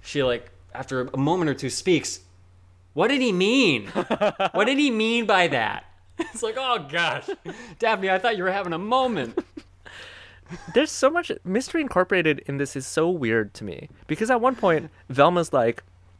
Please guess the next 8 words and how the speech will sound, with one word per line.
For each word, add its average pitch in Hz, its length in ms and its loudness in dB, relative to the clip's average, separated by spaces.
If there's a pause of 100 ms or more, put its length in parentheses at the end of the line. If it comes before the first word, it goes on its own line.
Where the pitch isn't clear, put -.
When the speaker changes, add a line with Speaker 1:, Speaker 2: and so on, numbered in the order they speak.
Speaker 2:
"These 196 120 -4
can't 214 220 2
be 190 80 6
real 165 260 8
ghosts. 127 500 2 (600)
Everyone 147 500 2
knows 135 500 4 (220)
ghosts 143 320 6